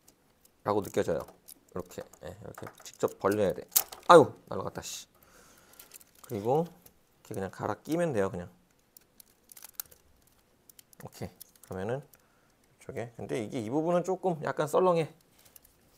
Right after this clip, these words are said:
어쨌든 이게 프라모델이라는 거 자체가 좀 대단하죠. 아, 한방에 가버리면 칠천오백 원. 아, 한방님,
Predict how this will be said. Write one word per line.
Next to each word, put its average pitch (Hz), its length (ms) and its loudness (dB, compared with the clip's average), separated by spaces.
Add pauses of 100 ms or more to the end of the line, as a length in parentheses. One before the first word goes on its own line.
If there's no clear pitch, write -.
(3000)
어쨌든 175 320 2
이게 151 120 4
프라모델이라는 226 840 6
거 190 60 4
자체가 147 580 6
좀 160 180 -4
대단하죠. 165 600 2 (1400)
아, 139 180 12
한방에 247 320 12
가버리면 208 260 12
칠천오백 247 380 12
원. 160 80 12 (2000)
아, 147 180 8
한방님, 254 640 12